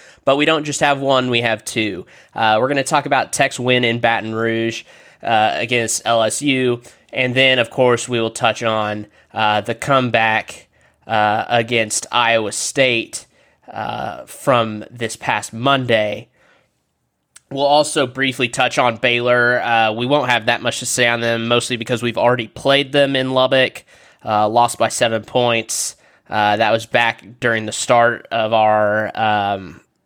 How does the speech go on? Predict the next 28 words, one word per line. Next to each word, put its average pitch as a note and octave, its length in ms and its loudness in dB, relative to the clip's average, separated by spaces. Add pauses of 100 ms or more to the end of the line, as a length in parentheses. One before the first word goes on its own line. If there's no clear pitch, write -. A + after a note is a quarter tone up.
our A2 140 -2
losing B2 320 0
streak. C#3 480 -2 (220)
So, A2+ 720 0 (280)
um, G#2+ 560 -2 (1400)
we'll B2+ 200 -6
get C#3 160 -4
to C#3 80 -6
that B2+ 240 2
when A#2+ 80 -6
we A2 80 -6
get B2+ 240 -4
to C3+ 160 -4
it. B2+ 340 2
Bottom B2 260 2
line, A#2 260 0
Baylor's A#2+ 360 -2
played A2+ 520 0 (260)
five C3 520 -2
games A#2+ 540 -2
sin-, - 640 -4
or A2 380 -2 (120)
our B2+ 280 2
game B2 240 -2
was A2+ 100 -6
the G#2+ 100 -10
fifth D3 280 -2
game B2+ 500 -2